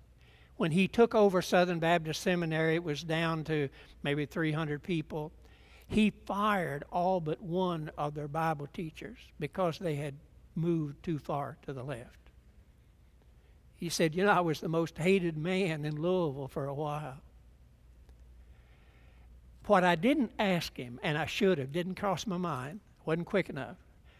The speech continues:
I should have asked, and I'm going to one of these days, "Brother Mohler, how do we keep that from happening?" Most of the denominations today,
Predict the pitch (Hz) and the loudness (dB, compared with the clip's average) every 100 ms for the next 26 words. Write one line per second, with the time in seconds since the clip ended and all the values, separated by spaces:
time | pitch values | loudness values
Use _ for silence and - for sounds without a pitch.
0 | - - 147 - - 220 208 156 151 - | -16 -6 -4 -2 4 4 4 0 0 -2
1 | 156 151 151 240 214 175 156 160 147 143 | -4 -2 0 2 2 -2 -4 -4 -4 -4
2 | 135 135 127 131 139 - - - - - | -6 -8 -8 -8 -8 -14 -20 -20 -20 -12
3 | - 165 196 175 180 190 190 190 - - | 0 4 4 4 2 2 0 -4 -10 -14
4 | - 220 220 180 170 - 185 151 156 131 | -2 0 2 0 -2 -2 -4 -4 -8 -8
5 | 147 131 135 135 147 - - - - - | -10 -6 -6 -8 -14 -18 -20 -20 -20 -20
6 | - - - - - - - - - - | -20 -20 -20 -20 -20 -20 -20 -20 -20 -20
7 | - - - - - 165 196 262 - 285 | -20 -20 -20 -20 -6 4 8 8 6 2
8 | 180 165 165 175 202 202 180 185 185 - | 2 2 2 4 4 4 4 6 6 2
9 | 156 - 180 165 165 147 | -6 -4 -2 2 2 0